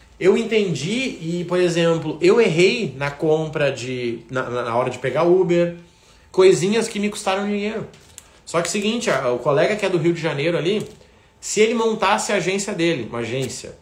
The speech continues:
né, especializada no Rio de Janeiro, e ele me cobrasse o mesmo preço que eu consigo sem conhecer o Rio de Janeiro, eu fecho com ele. Por quê? Porque ele é o cara do Rio de Janeiro. Ele é o cara. A mesma coisa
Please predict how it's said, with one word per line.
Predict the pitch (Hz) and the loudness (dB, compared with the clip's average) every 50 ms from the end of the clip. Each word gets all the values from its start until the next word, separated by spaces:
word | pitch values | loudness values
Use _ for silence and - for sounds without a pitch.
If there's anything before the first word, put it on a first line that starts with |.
| _ - | _ -12
né, | 101 110 135 165 160 - - _ - _ _ - - - | -10 -10 -10 -10 -12 -16 -20 _ -20 _ _ -20 -20 -18
especializada | _ - - - 202 190 196 196 190 196 202 190 156 175 180 196 214 208 226 | _ -12 2 2 4 4 4 2 0 0 0 -2 0 0 0 0 0 0 0
no | 220 | -2
Rio | 190 190 208 | -2 -2 -4
de | 196 180 | -4 -4
Janeiro, | 202 202 180 147 127 120 107 101 - - - _ _ _ _ _ _ _ _ _ _ _ _ _ _ - | -6 -4 -2 -2 -2 -2 -4 -6 -10 -16 -20 _ _ _ _ _ _ _ _ _ _ _ _ _ _ -2
e | 156 180 | 0 2
ele | 190 202 | 4 4
me | 208 208 | 2 2
cobrasse | - 208 208 175 170 175 175 175 - - | 2 2 2 2 2 0 0 0 -2 -4
o | 180 | -4
mesmo | 156 151 165 190 226 277 277 226 233 233 226 | -2 2 2 4 4 4 0 -2 -2 -4 -2
preço | - 190 190 190 190 - 175 | 2 4 4 4 2 -2 -2
que | 175 | -2
eu | 180 170 | -2 -2
consigo | 170 - 170 160 - - 160 143 143 139 | 0 -2 -6 -6 -6 -6 -8 -6 -6 -6
sem | 139 - - - 220 226 247 254 240 | -6 -6 -4 -2 -2 -2 -2 -4 -4
conhecer | - 220 190 185 170 175 - 180 | -4 -2 -2 -2 -2 -4 -2 -4
o | 175 | -2
Rio | 160 175 | 0 -2
de | 170 156 | -2 -2
Janeiro, | 165 165 160 165 175 | -4 -2 -2 -2 -2
eu | 180 | -2
fecho | 175 - 180 175 - | -2 -4 -6 -6 -6
com | - 196 185 | -12 -10 -10
ele. | 202 233 233 160 - - - _ _ _ _ - _ - _ _ - - - - - - - _ - | -8 -8 -8 -10 -14 -16 -20 _ _ _ _ -20 _ -20 _ _ -20 -20 -20 -20 -20 -20 -20 _ -6
Por | - 180 185 | -6 -6 -4
quê? | - 190 180 151 131 - - - - | 0 0 0 0 0 -6 -12 -20 -20
Porque | - - - | -10 -4 -2
ele | 190 202 | 0 0
é | |
o | 208 208 | 0 -2
cara | - 202 202 208 208 208 | -2 0 0 0 0 0
do | 196 180 | -2 -4
Rio | 180 196 | -6 -6
de | 165 | -6
Janeiro. | 175 185 175 170 175 185 175 165 - - _ _ _ _ _ _ _ _ _ _ _ _ _ - _ _ _ _ - | -8 -8 -8 -8 -8 -8 -8 -10 -14 -18 _ _ _ _ _ _ _ _ _ _ _ _ _ -20 _ _ _ _ -12
Ele | 139 143 | -8 -2
é | 160 | -2
o | 175 175 170 | -2 -2 -4
cara. | - - - 165 165 160 156 135 107 - - - - - _ _ - - - - _ _ _ _ _ _ _ | -8 -8 -6 -2 -2 -2 -2 -4 -6 -10 -14 -20 -20 -20 _ _ -20 -20 -20 -20 _ _ _ _ _ _ _
A | - 143 | -2 2
mesma | 170 196 202 214 220 | 2 4 4 4 0
coisa | 208 - 202 202 196 214 220 | 2 4 2 2 4 0 -2